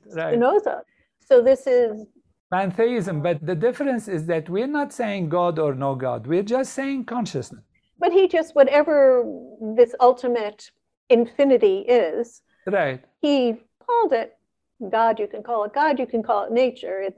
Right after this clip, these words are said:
Speaker 2: Deus sive natura. It's the
Speaker 1: Right.
Speaker 2: thing that can be conceived in these two different ways. He was living in the seventeenth century. You had to get God in there <laughs> some way or
Speaker 1: Right,
Speaker 2: other.
Speaker 1: otherwise you get in trouble.
Speaker 2: Yeah, when
Speaker 1: He
Speaker 2: he got in
Speaker 1: already
Speaker 2: trouble
Speaker 1: got in
Speaker 2: anyway.
Speaker 1: trouble.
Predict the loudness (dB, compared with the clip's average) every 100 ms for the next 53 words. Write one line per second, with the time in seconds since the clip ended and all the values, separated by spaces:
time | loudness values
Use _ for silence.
0 | 2 4 4 2 -4 -2 0 2 2 0
1 | -4 -8 -4 2 2 2 -2 -6 -8 -14
2 | -6 -4 -4 -2 0 0 -4 -4 -2 -2
3 | -6 -2 -2 -2 -4 -8 _ -4 -4 -4
4 | -2 0 0 0 0 2 0 -4 -10 -6
5 | -6 -6 -10 -6 -8 -6 -4 -4 -4 _
6 | _ 0 4 4 4 0 -2 -4 -2 -4
7 | 0 0 -2 -4 -2 -2 -2 -2 0 2
8 | 0 0 -2 -4 -4 -2 -2 -2 -4 -4
9 | -4 -6 -10 -6 -6 -6 -14 -6 2 2
10 | 2 -6 -4 2 4 6 4 4 0 0
11 | 0 -2 -2 0 0 0 -2 -4 -6 -10
12 | -10 -8 -8 -8 -10